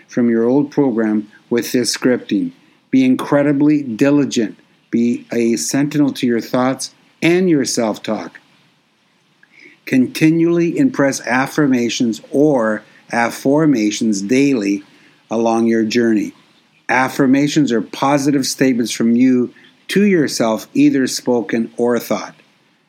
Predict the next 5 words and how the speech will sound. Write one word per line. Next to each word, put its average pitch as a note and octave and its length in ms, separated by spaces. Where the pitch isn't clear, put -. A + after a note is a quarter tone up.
Noah C#3+ 340
Saint D3 400
John G#2+ 540
invented A#2+ 840
affirmations. A2+ 1080